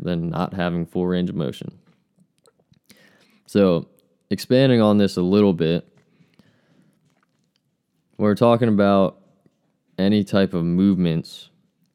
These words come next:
you know, an-, any, like, literally any movement that you actually do with your body on a regular daily basis or at any point in your life. Most of the time, there are gonna be multiple joints moving,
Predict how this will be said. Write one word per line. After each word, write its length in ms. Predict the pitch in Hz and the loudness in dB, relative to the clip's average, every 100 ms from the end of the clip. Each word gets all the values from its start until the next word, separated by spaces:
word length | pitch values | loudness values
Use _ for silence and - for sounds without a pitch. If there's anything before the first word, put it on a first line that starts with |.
| _ _ _ _ _ - | _ _ _ _ _ -8
you 100 | 87 | -4
know, 80 | 82 | -2
an-, 220 | 92 - | -4 -4
any, 300 | 95 95 95 | -2 0 -2
like, 300 | - 69 85 | -4 -6 -4
literally 380 | 98 110 101 87 | 0 2 2 0
any 160 | 92 | 0
movement 400 | 90 90 90 90 82 | 0 0 0 0 -2
that 140 | 80 | -4
you 120 | 90 | -2
actually 320 | 85 - 78 | -2 -4 -10
do 260 | 80 - 90 | -8 -2 0
with 160 | 90 - | 0 -4
your 100 | 85 | -4
body 360 | 87 82 85 | -2 -2 -2
on 180 | 82 80 | -4 -8
a 100 | 82 - - | -10 -12 -12
regular 480 | - 85 87 85 | -4 -4 -2 -4
daily 280 | 85 80 82 | -4 -4 -4
basis 500 | 82 107 110 - - | -2 -2 -2 -8 -8
or 80 | 85 | -6
at 80 | 85 | -4
any 180 | 82 82 | -4 -4
point 260 | - 85 | -4 -4
in 20 | |
your 100 | 80 | -4
life. 400 | 82 95 90 80 _ _ _ _ _ _ _ _ _ _ _ _ _ _ _ _ _ _ _ _ _ _ _ | -2 0 0 -4 _ _ _ _ _ _ _ _ _ _ _ _ _ _ _ _ _ _ _ _ _ _ _
Most 300 | - 98 117 120 | -2 0 0 -2
of 40 | |
the 80 | 117 | -2
time, 440 | 107 101 98 95 - - _ _ _ | 2 2 2 0 -6 -20 _ _ _
there 120 | - | -2
are 40 | 95 | 0
gonna 100 | 92 | 2
be 120 | 90 | 0
multiple 540 | 90 90 90 90 90 | 2 2 0 -2 -2
joints 460 | 87 90 87 80 - | -2 0 0 -2 -4
moving, 500 | 85 85 73 62 - | -4 -2 -4 -8 -12